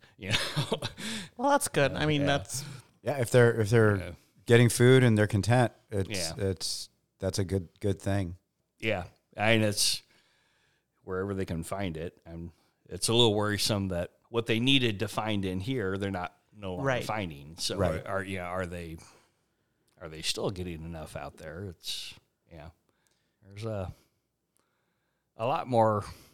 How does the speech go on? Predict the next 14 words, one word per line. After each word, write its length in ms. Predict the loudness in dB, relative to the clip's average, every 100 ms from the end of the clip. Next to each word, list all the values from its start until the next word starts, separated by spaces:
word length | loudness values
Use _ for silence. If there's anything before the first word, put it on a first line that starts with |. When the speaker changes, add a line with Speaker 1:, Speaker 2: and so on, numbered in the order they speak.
| _ _
Speaker 1:
activity 560 | -10 -2 2 2 2 0
going 340 | 0 -2 -2
on 240 | -4 -4 -6
out 220 | -6 -8
there, 260 | -10 -10 -10
people 340 | -6 -6 -4 -6
activity 540 | -4 -2 -2 -2 -4
out 180 | -6 -6
there 180 | -6 -6
than 120 | -8
I 100 | -10
thought 240 | -10 -10
there 140 | -10 -12
was 440 | -10 -10 -8 -8